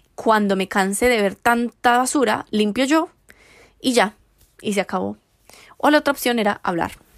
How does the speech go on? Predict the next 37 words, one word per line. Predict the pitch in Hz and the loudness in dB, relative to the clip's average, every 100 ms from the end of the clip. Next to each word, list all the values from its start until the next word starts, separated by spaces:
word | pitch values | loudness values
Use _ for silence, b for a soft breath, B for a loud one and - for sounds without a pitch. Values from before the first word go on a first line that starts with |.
| b b b b b b b | b b b b b b b
Pues | - 247 254 | 0 0 0
después | 196 202 - 196 180 | 0 -2 2 0 2
de | 202 247 277 _ | 0 -2 -6 _
mucho | - 220 240 | -6 -4 -2
tiempo | 240 202 208 - | -2 -2 -2 -2
lavando, | 190 180 190 185 202 | 0 2 2 0 -2
lavando, | - 180 196 180 202 | 0 0 0 0 -4
sacando | - 196 220 226 | -4 -4 -2 0
la | 202 | 0
basura | 196 214 190 190 220 b b b b b | 0 -2 -2 -4 -8 b b b b b
y | - | -6
ya, | 220 208 233 - | 0 0 0 -2
yo | 226 196 | -2 0
dije, | 180 202 | -2 -2
"No | 208 | -2
más", | 269 269 - - | -2 -4 -8 -14
y | - 190 | -10 -6
hablé. | 170 - - - _ b b b b b b b b b _ - | -6 -8 -18 -20 _ b b b b b b b b b _ -8
Otras | - 233 | -4 -4
personas | - 240 196 185 | -2 -2 0 -2
sí | - 214 | -2 -4
se | 208 | -2
quejaban | 247 262 277 269 262 | -2 0 2 2 0
porque, | 202 202 185 | -4 -6 -4
claro, | 208 202 | 0 0
casi | 196 185 | -2 -4
siempre | 190 196 202 | -4 -4 -4
son | 202 | -4
las | 196 | -2
mismas | 190 190 | -4 -6
personas | - 214 226 240 | -8 -6 -6 -4
que | 285 | -6
no | 269 277 277 | -4 -2 0
limpian | 294 311 285 269 262 262 | 0 0 -2 -4 -2 -2
o | 220 | -4
que | - 196 185 185 180 | -6 -6 -4 -6 -6
mantienen | 190 185 185 190 208 | -6 -6 -6 -6 -8